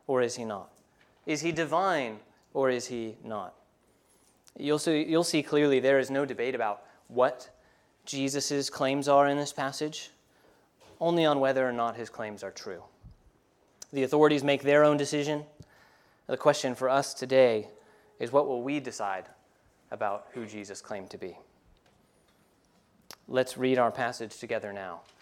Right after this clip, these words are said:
Uh, but before we read, let me go to the Lord in prayer one more time. Let's pray. Heavenly Father, we pray that you would speak to us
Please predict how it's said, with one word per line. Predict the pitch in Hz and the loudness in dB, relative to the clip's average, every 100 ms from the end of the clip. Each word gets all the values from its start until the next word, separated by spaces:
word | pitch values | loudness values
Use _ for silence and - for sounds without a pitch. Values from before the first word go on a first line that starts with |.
| - _ _ _ _ - | -20 _ _ _ _ -18
Uh, | - | -8
but | 120 | -6
before | 120 117 139 131 | -4 -2 0 0
we | 120 | 0
read, | 113 117 113 | -2 -4 -4
let | 123 127 | -6 -8
me | 113 | -8
go | 113 113 | -6 -6
to | 110 | -6
the | 117 | -8
Lord | 110 107 | -6 -6
in | 101 | -8
prayer | 107 98 | -8 -8
one | 104 104 | -8 -10
more | 101 | -10
time. | - 87 85 - _ - | -12 -18 -18 -20 _ -16
Let's | 104 | -16
pray. | - 82 - _ _ _ _ _ _ _ _ _ _ _ _ _ _ _ _ _ _ _ _ _ _ _ _ _ _ _ _ _ _ _ _ _ _ _ _ _ _ _ _ _ _ _ _ _ _ - - | -16 -18 -18 _ _ _ _ _ _ _ _ _ _ _ _ _ _ _ _ _ _ _ _ _ _ _ _ _ _ _ _ _ _ _ _ _ _ _ _ _ _ _ _ _ _ _ _ _ _ -12 -4
Heavenly | 139 123 | -2 0
Father, | 113 127 120 | 0 0 0
we | 113 123 | -2 -4
pray | - 131 131 | 0 2 2
that | 120 113 | -2 -6
you | 123 120 | -6 -6
would | 107 | -8
speak | - - 143 - | -10 -10 -8 -4
to | 139 | 0
us | 131 - - | 0 -2 -14